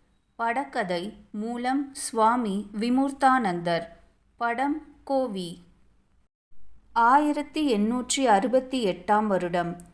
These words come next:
மதுர் பாபு, ஸ்ரீ ராமகிருஷ்ணர் மற்றும் சுமார் நூற்றி இருபத்தி ஐந்து பேர் கொண்ட தமது குழுவுடன் தக்ஷிணேஸ்வரத்திலிருந்து காசி யாத்திரையை மேற்கொண்டார்.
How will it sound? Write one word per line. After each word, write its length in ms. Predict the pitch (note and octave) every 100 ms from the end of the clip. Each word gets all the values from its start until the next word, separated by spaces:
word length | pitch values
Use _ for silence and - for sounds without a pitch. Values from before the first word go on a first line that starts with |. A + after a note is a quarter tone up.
| _
மதுர் 480 | - G#3+ G#3 C#4 C#4+
பாபு, 520 | G#3+ F3+ F3+ G3+ B3+ -
ஸ்ரீ 360 | - - C4 A#3
ராமகிருஷ்ணர் 960 | G#3 A3+ C#4 D#4+ D4 A3 - B3+ C4
மற்றும் 560 | A#3 F#3 - G#3 A#3+ A3+ - _ _
சுமார் 500 | - - C4+ C#4+ D4
நூற்றி 560 | B3+ B3+ D4 D4+ D4 B3+
இருபத்தி 540 | G3 G#3+ B3 B3+ B3
ஐந்து 460 | G3+ F#3 G#3+ A#3+ B3
பேர் 280 | B3+ B3+ B3+
கொண்ட 320 | A3 F#3 F3+
தமது 480 | F#3 A3+ C4 C4+ C4+
குழுவுடன் 840 | F3+ F#3+ A3+ A3 A3+ C4 C4 - - _ -
தக்ஷிணேஸ்வரத்திலிருந்து 1700 | G3+ A#3 - D4+ E4 C#4+ B3 - G3+ F#3+ F#3+ F#3 F3+ F#3 F#3+ C4+ C4+ -
காசி 500 | A#3+ C4 D4 D#4 B3
யாத்திரையை 800 | F3+ F#3 A3 A3+ A3 A#3+ B3+ C4
மேற்கொண்டார். 840 | A#3 A#3+ B3+ A#3 F#3 F3 F3 F3